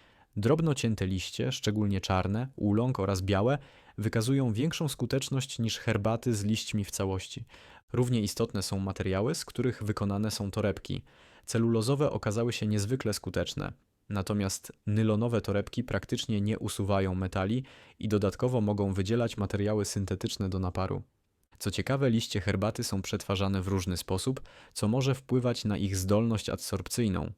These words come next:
Dodatkowo eksperymenty wykazały, że parzenie herbaty przez dłuższy czas i w różnych odstępach czasu wpływa na ilość metali, które zostają wychwycone. Im dłuższy czas kontaktu z wodą,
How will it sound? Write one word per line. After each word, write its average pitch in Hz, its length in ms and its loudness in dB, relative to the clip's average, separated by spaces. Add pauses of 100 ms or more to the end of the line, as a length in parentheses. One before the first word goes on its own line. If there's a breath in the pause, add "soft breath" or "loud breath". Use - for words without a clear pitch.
(440)
Dodatkowo 107 640 2 (320 loud breath)
eksperymenty 101 640 0
wykazały, 104 520 0
że 107 140 0
parzenie 104 400 0
herbaty 101 460 0
przez 101 260 -2
dłuższy 104 380 -2
czas 107 380 -2
i 101 80 -2
w 98 80 -4
różnych 104 360 0
odstępach 95 500 -4
czasu 101 400 -2 (360 loud breath)
wpływa 131 400 0
na 135 120 0
ilość 127 400 0
metali, 107 480 2
które 104 280 -2
zostają 101 440 -2
wychwycone. 92 640 -2 (420 loud breath)
Im 104 240 0
dłuższy 104 420 -2
czas 104 260 -2
kontaktu 101 480 -2
z 95 80 -2
wodą, 151 420 2